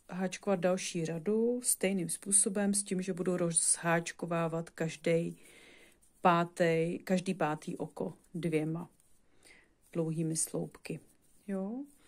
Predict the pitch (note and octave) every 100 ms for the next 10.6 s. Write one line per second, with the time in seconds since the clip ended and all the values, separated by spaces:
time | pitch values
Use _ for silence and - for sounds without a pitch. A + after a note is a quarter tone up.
0 | - - F3+ E3+ E3 E3+ - F3 F3 F3
1 | - - - D#3+ D#3 - - E3+ E3 -
2 | E3+ E3+ - E3+ - - - F3+ E3 D#3+
3 | E3 - E3+ E3+ F3 F3 F3+ D#3+ D#3 F3
4 | G#3+ A3 - G#3+ G3+ F#3+ - E3+ E3+ E3
5 | F#3+ - F3+ - - - - F3+ - D#3+
6 | E3+ A3+ - A3+ G#3+ A3 - - - -
7 | - F#3 - E3+ E3+ E3+ E3+ - F3 E3+
8 | D#3+ D#3+ D#3+ - D#3+ D#3 D#3+ D#3 - -
9 | D#3 D#3 D3+ - - D3+ - C#3 - D#3
10 | - C3+ - - - C#3